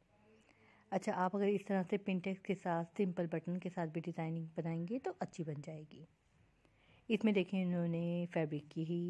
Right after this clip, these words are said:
डिज़ाइनिंग की हुई है। इसमें आप check करें, इन्होंने loops लगाकर डिज़ाइनिंग की हुई है और अंदर उन्होंने दूसरा fabric use किया है। इस तरह के sleeve design आजकल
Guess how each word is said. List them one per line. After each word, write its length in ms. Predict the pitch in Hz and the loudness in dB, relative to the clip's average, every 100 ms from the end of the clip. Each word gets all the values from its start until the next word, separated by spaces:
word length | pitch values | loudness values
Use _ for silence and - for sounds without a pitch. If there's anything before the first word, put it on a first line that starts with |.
| 175 | -4
डिज़ाइनिंग 440 | 156 147 147 151 | -4 -4 -4 -4
की 160 | 147 147 | -6 -8
हुई 200 | 147 151 | -8 -10
है। 120 | 175 175 - _ _ _ _ _ _ _ _ _ - - | -14 -18 -20 _ _ _ _ _ _ _ _ _ -12 -2
इसमें 220 | 175 185 | 0 2
आप 140 | 175 - | 2 0
check 160 | 170 - | -2 0
करें, 280 | 175 165 | 0 0
इन्होंने 300 | 170 170 170 | 0 2 2
loops 280 | 170 175 - | 2 0 0
लगाकर 340 | 165 160 156 156 | -2 -2 -2 -2
डिज़ाइनिंग 440 | 151 151 147 156 | -2 -2 -2 -4
की 120 | - | -4
हुई 120 | 160 | -4
है 140 | 160 170 | -2 0
और 100 | 170 | 0
अंदर 340 | 170 165 165 | 0 0 0
उन्होंने 280 | 170 160 170 214 | 0 -2 -2 -2
दूसरा 300 | 185 - 151 | -2 -2 -2
fabric 420 | 151 147 151 - | -2 -6 -8 -10
use 160 | 147 - | -12 -12
किया 160 | 147 151 | -12 -10
है। 120 | 151 - _ - - - - | -10 -14 _ -20 -20 -10 0
इस 180 | 202 - | 2 4
तरह 200 | 208 202 196 | 2 0 -2
के 360 | 196 180 180 | 0 2 2
sleeve 300 | 180 - 220 196 | 0 0 0 2
design 320 | 180 170 160 | -2 0 -4
आजकल 380 | 151 151 - 147 | -4 -6 -4 -6